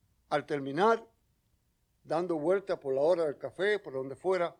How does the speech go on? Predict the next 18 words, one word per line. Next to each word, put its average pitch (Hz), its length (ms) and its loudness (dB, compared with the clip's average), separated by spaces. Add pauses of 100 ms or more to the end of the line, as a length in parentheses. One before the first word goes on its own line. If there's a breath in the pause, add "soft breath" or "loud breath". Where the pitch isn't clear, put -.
(840)
se - 180 -10
le 139 80 -2
acerca 170 440 -4
un 151 160 -4
anciano 151 600 -6 (560)
y 143 80 -6
le 139 140 2
dice 160 280 -4
al 131 120 -6
anciano, 123 500 -10 (340)
"Hermano, 151 420 -2
¿qué 151 300 -4
le 175 140 -6
pareció 170 400 -8
a - 20 -8
usted 180 200 -8
mi 175 120 -8
sermón?" 175 400 -10